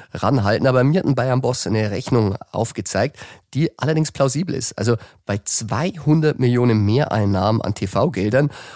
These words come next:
und wenn man da mal sieht, was bei denen von den Umsätzen dann noch übrig bleibt, und das ist bei allen Clubs eigentlich fast gar nichts und oft geht's in die Minusse, dann kann es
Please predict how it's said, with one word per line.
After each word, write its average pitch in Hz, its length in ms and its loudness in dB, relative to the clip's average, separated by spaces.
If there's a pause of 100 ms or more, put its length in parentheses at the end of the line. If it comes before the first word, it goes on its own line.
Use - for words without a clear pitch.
und 113 200 2
wenn 147 100 4
man 156 140 4
da 123 80 2
mal 107 160 2
sieht, 127 400 -2 (240)
was 117 240 -2
bei 107 160 0
denen 117 400 0 (180)
von 113 280 0
den 101 200 0 (320)
Umsätzen 127 840 0
dann 123 200 2
noch 165 180 2
übrig 110 320 -4
bleibt, - 400 -4
und - 340 -4
das 113 120 -2
ist 123 80 -6
bei - 260 -2
allen 127 240 2
Clubs 120 240 -6
eigentlich 101 300 -4
fast - 320 -6
gar 107 180 2
nichts - 380 0
und 117 200 0
oft - 280 -4 (160)
geht's 123 240 -4
in 113 100 -2
die 113 100 -4
Minusse, 131 520 0 (480)
dann 101 200 0
kann 127 340 0
es 139 200 -4